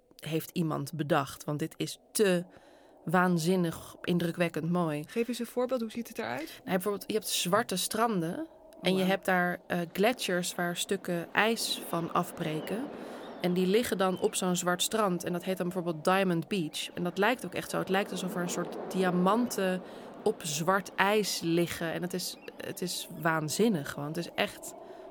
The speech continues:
Speaker 1: onwaarschijnlijk mooi. Dus ik denk dat ik dat soort, dat soort landschappen zou ik, eh, zou ik maken en dan, <laughs> dan wandelen. Maar dat is eigenlijk wat ik nu ook al, want ik ben niet heel erg een gamer, maar bijvoorbeeld Skyrim is dan een spel wat ik speel.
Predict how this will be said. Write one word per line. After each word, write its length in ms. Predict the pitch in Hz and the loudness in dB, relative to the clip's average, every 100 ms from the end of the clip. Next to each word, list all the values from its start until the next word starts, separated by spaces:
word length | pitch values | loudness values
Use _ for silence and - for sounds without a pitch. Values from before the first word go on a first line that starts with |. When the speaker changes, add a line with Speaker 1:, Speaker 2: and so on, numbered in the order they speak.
| - | -2
Speaker 1:
onwaarschijnlijk 680 | 220 262 226 196 - 180 170 | 2 4 2 0 0 0 2
mooi. 260 | 165 160 160 - - - | 2 0 -2 -6 -8 -6
Dus 100 | - | -2
ik 100 | 180 | 2
denk 140 | 208 | 2
dat 100 | 214 | 2
ik 80 | 196 - | -2 0
dat 200 | 196 220 | 0 0
soort, 580 | - 185 175 - - - - - - - - | 0 0 0 -4 -6 -8 -12 -14 -16 -16 -8
dat 200 | - 208 | -4 -2
soort 180 | - 180 | -2 0
landschappen 840 | 170 196 262 - 180 - 170 170 185 | 2 2 0 -2 -4 -2 -4 -4 -6
zou 320 | 165 170 170 165 | -2 0 2 0
ik, 180 | - - | -4 -6
eh, 100 | 160 165 165 - - - | -6 -6 -8 -12 -18 -14
zou 220 | - 170 156 | -4 -2 0
ik 100 | - | 0
maken 580 | 170 165 170 165 170 185 | -2 -2 -4 -8 -8 -8
en 140 | 175 170 | -6 -2
dan, 180 | 175 180 - | 0 -2 -4
<laughs> 60 | |
dan 220 | 208 185 | -2 2
wandelen. 440 | 175 180 180 160 156 | 2 4 4 2 -2
Maar 340 | - - - - | -8 -12 -4 4
dat 20 | 208 | 4
is 0 | - | 6
eigenlijk 220 | 247 226 | 2 2
wat 100 | 214 214 | -2 0
ik 60 | |
nu 80 | 214 | 2
ook 260 | - 226 208 | 2 2 4
al, 100 | 185 | 2
want 120 | 175 | 2
ik 80 | 165 | 2
ben 100 | 180 | 2
niet 120 | 185 | 2
heel 100 | 170 | 2
erg 100 | 170 | 0
een 160 | 151 143 151 | 0 2 2
gamer, 240 | 160 160 190 | 2 -2 -4
maar 120 | 170 | -6
bijvoorbeeld 360 | 156 160 156 | -4 -4 -4
Skyrim 640 | - - - 160 170 175 175 | -4 -4 2 2 2 2 0
is 100 | 165 | -4
dan 100 | 156 | -6
een 60 | 156 | -4
spel 280 | - 156 | -2 -2
wat 120 | 151 - | -2 -6
ik 100 | - | -8
speel. 380 | - 156 190 | -4 -4 -2